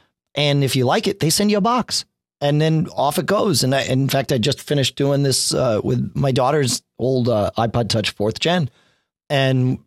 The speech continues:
they send you a box. It's got a cool packaging thing. It uses, like, a, uh, it doesn't have all the foam or anything in it. It, it's a, a piece of cardboard that's, like, safely floating in the middle of the box with a, uh,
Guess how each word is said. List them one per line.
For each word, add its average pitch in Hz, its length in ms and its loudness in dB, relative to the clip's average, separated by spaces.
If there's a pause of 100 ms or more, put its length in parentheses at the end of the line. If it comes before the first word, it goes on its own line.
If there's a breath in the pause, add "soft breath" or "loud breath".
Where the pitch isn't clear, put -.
(140)
they 127 120 0
send 160 220 2
you 151 60 2
a 127 40 0
box. 139 320 0
It's - 120 -2
got 139 140 0
a 123 120 0
cool 143 260 0
packaging 127 500 0
thing. 131 220 0
It 131 120 -2
uses, 107 340 0
like, 92 220 -2
a, 87 240 0
uh, 78 200 0
it - 580 -14
doesn't 147 240 0
have 139 200 2
all 131 140 2
the 110 100 0
foam 139 540 0
or 98 220 2
anything 120 460 0
in 120 80 0
it. 127 220 -2
It, 117 160 -2 (120)
it's 104 160 -2
a, 98 200 0 (200)
a 101 40 -4
piece 151 240 -2
of 123 60 -4
cardboard 151 480 0
that's, - 260 -2 (260)
like, 104 180 -2
safely 135 480 0
floating 131 420 0
in 135 80 2
the 117 80 2
middle 123 220 2
of 120 40 0
the 127 60 0
box 139 420 0 (420 loud breath)
with 104 240 0
a, 98 320 2
uh, 87 260 0